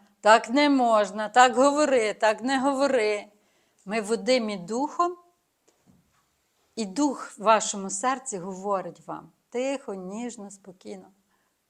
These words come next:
Цього не треба робити. Так не говори, а так говори. Це в серці. Це не то, що, е, тобі виписали рецепт в церкві, <laughs> як правильно, як неправильно. Ми хочемо часто.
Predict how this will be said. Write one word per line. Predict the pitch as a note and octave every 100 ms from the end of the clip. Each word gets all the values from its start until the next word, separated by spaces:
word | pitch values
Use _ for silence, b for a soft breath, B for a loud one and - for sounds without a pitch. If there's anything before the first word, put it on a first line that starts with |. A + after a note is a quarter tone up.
| _ _ _
Цього | - A3+ A3+
не | F#3+ F#3+
треба | - -
робити. | F#3 _ - - _ - - _ b b b b _ _ _ _ _
Так | A#3+ B3+ C4
не | B3
говори, | A3+ F#3+ E3 - _ _ _ _
а | _
так | - C4+
говори. | G3+ F#3+ F3+ D#3+ E3+ -
Це | A#3
в | A#3
серці. | - D4 C#4 F#3+ - D#3+ -
Це | G3
не | G3+
то, | G#3 D4+
що, | - G3+ - b b b b -
е, | F3+ E3+ F3
тобі | F3+ A3 A#3+
виписали | A#3 A#3 G#3+ G#3+ G#3
рецепт | G3+ G3 - F#3 F#3
в | -
церкві, | - F3+ D#3+ F3 - - F3+
<laughs> |
як | A3 G3+ -
правильно, | A3 A#3 A#3 F#3+ F3
як | F3+ E3+ F3
неправильно. | E3 - D#3 D3+ D3+ F#3 B3
Ми | D#4+
хочемо | E4 F4+ E4+ C#4+ - E3 A3
часто. | - C3+ - - -